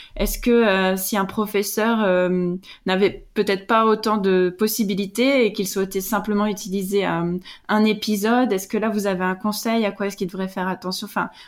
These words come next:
c'est vrai qu'on a déjà vu qu'il faut qu'il choisisse la série en fonction de son public, un petit peu, son épisode en fonction de ses objectifs. Et, euh, et au début, vous aviez donné des exemples d'activités, euh,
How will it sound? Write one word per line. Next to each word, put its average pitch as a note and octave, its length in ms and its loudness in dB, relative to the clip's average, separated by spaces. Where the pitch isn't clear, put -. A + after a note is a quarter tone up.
c'est - 100 -6
vrai G3+ 160 0
qu'on G3+ 160 -2
a F3+ 80 0
déjà F3+ 320 -2
vu F#3+ 220 -4
qu'il F#3+ 160 -4
faut - 100 -8
qu'il F#3+ 140 -4
choisisse - 840 -8
la F#3 120 -6
série F#3 380 -2
en F3+ 80 -4
fonction F3 380 -8
de F3 40 -8
son E3+ 180 -6
public, A3 500 -2
un F3+ 80 -4
petit F#3+ 240 -10
peu, A3 340 0
son F#3+ 180 -2
épisode F#3+ 480 -2
en F3 80 -4
fonction F#3 340 -6
de F3+ 60 -2
ses F3+ 240 -4
objectifs. F3+ 760 -4
Et, F#3 220 2
euh, F3 540 -2
et F3+ 100 0
au F#3 80 4
début, F#3+ 260 0
vous G3 200 -2
aviez F3+ 220 0
donné F#3 260 0
des F3+ 180 0
exemples F3+ 400 -2
d'activités, F#3+ 880 -2
euh, E3 140 -4